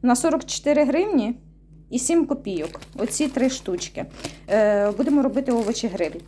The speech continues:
Замаринуємо, і я вирішила, що будемо робити овочі гриль. Так само я взяла і баклажан сто шістдесят дев'ять дев'яносто, мінус п'ятдесят відсотків, тридцять дев'ять нуль вісім. Так?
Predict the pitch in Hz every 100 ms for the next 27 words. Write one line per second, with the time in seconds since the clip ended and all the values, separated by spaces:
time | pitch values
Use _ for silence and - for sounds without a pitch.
0 | - - 202 220 233 285 453 285 180 196
1 | 254 226 226 - 190 185 196 214 254 233
2 | 214 233 247 226 196 - 247 370 370 -
3 | 311 285 233 214 220 226 254 220 240 180
4 | 214 233 202 190 190 - 202 208 202 -
5 | 214 202 202 202 208 220 294 - 233 196
6 | 202 - 185 196 208 - 190 190 - 185
7 | 247 277 - 202 208 240 254 - - -
8 | - 233 240 262 196 180 214 208 - -
9 | 175 190 - - - - - - - -
10 | - - - - 233 277 -